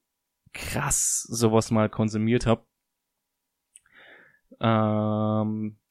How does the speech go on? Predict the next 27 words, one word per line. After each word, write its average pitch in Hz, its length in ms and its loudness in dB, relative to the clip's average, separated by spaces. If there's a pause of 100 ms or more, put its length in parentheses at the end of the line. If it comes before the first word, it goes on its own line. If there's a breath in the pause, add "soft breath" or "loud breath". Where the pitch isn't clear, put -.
(400)
ja, 123 340 -2
was 117 180 -4
teilweise 110 380 2
auch 107 140 0
gar 107 120 2
nicht 117 120 -2
mal 113 100 2
so 110 80 2
lange 107 220 4
her 113 160 -2
ist, 113 120 -4
zweitausendsiebzehn, 110 640 -2
zweitausendachtzehn, 107 840 -6 (120)
ähm, 107 560 -8 (380)
Aktionen, 110 920 -4
wo 110 120 -6
ich 104 160 -10
dachte, - 360 -6
yo, 107 460 -4
Alter, 104 340 -10
what 127 180 -8
the - 80 -12
fuck, - 500 -14
Mann, 101 220 -10 (220)
ne? 120 280 -12
So 127 340 -6 (300)
crazy. 113 420 -2